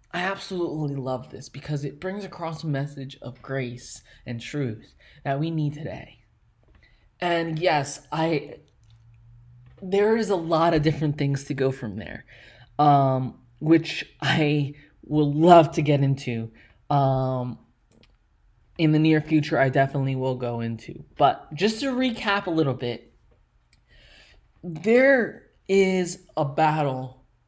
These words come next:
in our hearts. And I kinda made this,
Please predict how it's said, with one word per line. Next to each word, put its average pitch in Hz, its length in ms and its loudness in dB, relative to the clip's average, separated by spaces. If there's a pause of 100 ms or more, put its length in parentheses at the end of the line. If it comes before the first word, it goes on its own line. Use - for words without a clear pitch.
(300)
in 156 200 0
our 139 180 2
hearts. - 480 -16 (340)
And 147 800 0
I 165 200 -4
kinda 190 360 0
made 160 300 -2
this, 147 400 -6